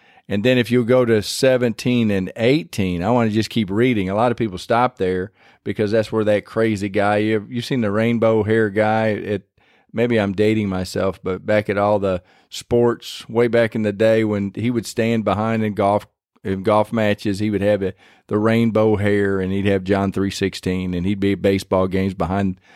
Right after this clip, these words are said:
home plate. He would be everywhere, and I'm sure it was different guys. Maybe it was the same guy, I don't know, but he always had the John three sixteen in his, uh, hand. A lot of people know that,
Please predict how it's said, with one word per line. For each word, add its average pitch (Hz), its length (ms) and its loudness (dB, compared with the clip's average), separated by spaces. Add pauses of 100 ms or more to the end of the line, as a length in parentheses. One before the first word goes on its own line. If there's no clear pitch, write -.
(160)
home 110 220 2
plate. 95 460 0 (460)
He 175 140 2
would 165 120 0
be 151 200 4
everywhere, 110 640 2
and 110 200 -4
I'm 113 180 -2
sure 151 220 0
it 135 60 0
was 110 140 -2
different 120 380 -2
guys. 123 260 2
Maybe 131 240 0
it 123 60 0
was 107 80 -6
the 101 60 -6
same 120 280 -2
guy, 104 320 0
I - 20 0
don't 104 200 -4
know, 110 200 2
but 104 180 0
he 120 120 0
always 131 320 2
had 127 240 2
the 110 80 -2
John 117 340 -2
three 117 240 -4
sixteen 107 800 -6 (220)
in 113 200 0
his, 104 400 0
uh, 92 400 -6
hand. 98 580 -6
A 131 100 0
lot 165 240 4
of 160 100 0
people 139 320 0
know 123 340 2
that, 160 480 -4